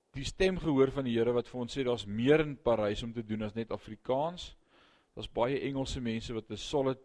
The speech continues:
word-based church soek, waar hulle die woord kan reguit hoor, en ons moet vir hulle iets bied. En almal van hulle is nie wit nie, en dis awesome. So ons gaan 'n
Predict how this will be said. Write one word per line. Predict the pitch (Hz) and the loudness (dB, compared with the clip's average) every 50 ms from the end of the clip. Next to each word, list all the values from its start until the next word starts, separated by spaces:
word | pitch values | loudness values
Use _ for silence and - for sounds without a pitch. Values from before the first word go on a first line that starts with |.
| _ _ _ _ - | _ _ _ _ -8
word-based | 104 98 110 117 120 113 - - - 110 107 107 113 110 - - - | -2 2 2 2 2 2 -2 -6 0 2 2 2 2 0 -4 -8 -8
church | - - 127 117 113 - - | -4 0 2 2 2 0 -2
soek, | - - - - - - - 117 - _ _ - - _ _ _ _ _ _ _ _ _ | -10 -12 -12 -10 -8 -4 -4 -4 -6 _ _ -20 -20 _ _ _ _ _ _ _ _ _
waar | - 110 110 107 107 | -4 0 2 4 4
hulle | 107 107 107 | 2 0 -4
die | 107 104 | -6 -8
woord | 95 101 107 117 117 117 - - | -4 0 4 4 4 2 0 -4
kan | 120 110 | -4 -2
reguit | 104 95 95 98 - 110 104 - | -2 -2 -2 -2 -4 -6 -6 -6
hoor, | 101 98 95 87 87 | -6 -6 -4 -4 -4
en | 90 101 | -6 -6
ons | 113 120 - - | -6 -6 -6 -6
moet | 123 113 - | -8 -8 -8
vir | - - 120 | -6 -4 -4
hulle | 117 113 113 107 101 98 | -4 -2 -4 -4 -6 -6
iets | - 110 104 - - | -8 -10 -10 -10 -8
bied. | - 95 85 - - - - - _ _ _ _ _ _ _ _ _ _ _ _ _ _ _ _ _ - | -6 -6 -6 -8 -8 -12 -12 -12 _ _ _ _ _ _ _ _ _ _ _ _ _ _ _ _ _ -6
En | 113 113 113 | -6 -4 -2
almal | - 127 135 135 | -2 0 0 0
van | 127 - 139 127 | -2 -2 -4 -2
hulle | 120 113 110 | 0 -2 -2
is | 104 - | -2 -2
nie | 117 110 | -4 0
wit | 98 110 110 - - | 2 2 2 2 0
nie, | 101 90 | -6 -8
en | 87 90 95 | -6 -4 -2
dis | 104 101 - 117 | -2 -2 0 0
awesome. | 110 110 107 98 - - 82 69 - - - - - _ _ _ _ _ _ _ _ _ _ _ | 2 2 2 2 0 -4 -10 -8 -10 -12 -12 -12 -20 _ _ _ _ _ _ _ _ _ _ _
So | - - 127 131 | -6 -2 -2 -2
ons | 156 151 | -2 -2
gaan | - 185 170 165 | 0 0 2 2
'n | 151 - | 2 0